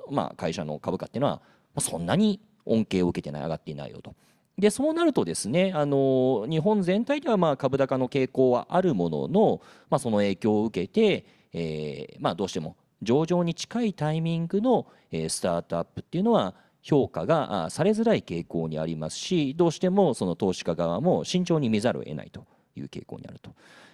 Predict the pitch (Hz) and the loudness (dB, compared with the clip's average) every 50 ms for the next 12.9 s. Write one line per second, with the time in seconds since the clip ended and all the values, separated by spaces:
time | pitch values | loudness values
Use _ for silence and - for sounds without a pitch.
0 | _ - 190 185 262 269 294 294 285 254 247 240 226 220 220 214 208 202 190 196 | _ 0 2 4 4 4 6 6 6 6 6 6 6 6 6 6 4 4 4 2
1 | 196 190 185 120 110 107 113 131 123 98 90 85 - 98 87 82 85 101 127 113 | 2 2 2 2 2 2 2 2 2 2 0 0 2 2 0 2 0 0 0 2
2 | 104 113 120 123 - - 165 156 143 117 98 87 80 71 - - - 71 - - | 2 2 0 0 0 0 2 2 4 4 2 2 0 -2 -4 -4 -6 -6 -6 -8
3 | - - 165 196 202 185 156 151 135 127 139 135 117 90 82 90 107 110 - 101 | -4 0 2 2 2 2 0 0 2 2 2 2 2 2 2 2 0 0 0 0
4 | 78 73 - 123 107 80 71 - - 95 85 - 85 82 73 147 165 156 160 156 | -2 -2 0 -2 -2 -2 -2 -2 -2 -2 -2 0 -2 0 0 2 0 2 0 2
5 | - 185 156 110 92 - 127 131 131 143 143 156 165 143 - - 80 73 71 78 | 2 2 2 2 2 0 0 2 2 2 2 2 0 0 0 -2 -4 -4 -4 -4
6 | 69 - - 73 71 71 - - - - - - - 95 101 87 - - - - | -6 -4 -4 -4 -4 -4 -4 -6 -8 -8 -10 -8 -4 -4 -4 -4 -4 -8 -10 -10
7 | 58 - - - - - - - - 104 - - 117 135 175 233 254 269 285 285 | -10 -10 -10 -12 -12 -10 -8 -4 -4 -4 -2 0 0 2 2 2 2 2 2 2
8 | 240 185 - 101 92 120 208 339 403 208 151 - - 92 110 110 107 113 117 120 | 2 2 0 2 0 0 2 2 2 2 2 0 -2 -2 -2 0 2 2 2 2
9 | 113 - 110 90 82 92 - - 101 104 101 87 76 101 151 202 123 82 73 - | 0 0 -2 -4 -6 -6 -6 -6 -4 -4 -4 -2 0 2 2 2 0 -2 -6 -12
10 | - - - - - - 165 160 120 - _ _ - - - - 185 190 254 339 | -12 -12 -12 -10 -6 0 2 2 2 0 _ _ -20 -16 -8 -2 0 0 2 2
11 | 359 330 269 - 285 285 277 277 269 277 262 269 285 - 240 160 - 151 120 101 | 0 -2 0 2 2 4 4 2 2 2 0 0 2 2 2 2 2 0 0 0
12 | 98 101 107 - - 113 110 104 110 104 101 98 - 95 76 69 - 76 | -2 -4 -4 -2 -2 -2 0 0 2 2 0 -2 -2 -4 -8 -6 -8 -10